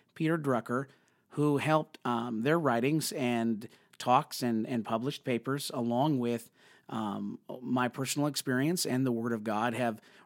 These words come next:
really helped shape the content of this episode and the next episode. So I wanna make sure I qu-,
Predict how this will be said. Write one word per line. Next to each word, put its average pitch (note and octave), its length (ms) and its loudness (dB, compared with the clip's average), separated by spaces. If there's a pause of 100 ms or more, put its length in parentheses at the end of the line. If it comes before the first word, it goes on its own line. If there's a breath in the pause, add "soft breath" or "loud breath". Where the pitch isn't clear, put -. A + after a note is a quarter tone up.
really F#3+ 260 6
helped D#3+ 260 4
shape C3+ 220 0
the B2+ 80 -6
content C3+ 380 0
of A2+ 80 -2
this C3 200 0
episode B2+ 360 -2
and A#2 80 0
the A#2 60 0
next A#2 180 -2
episode. - 380 -6
So E3 100 -2
I F#3+ 40 2
wanna A#3+ 140 2
make D#3 180 0
sure B2 240 -2
I G2 60 -4
qu-, - 220 -14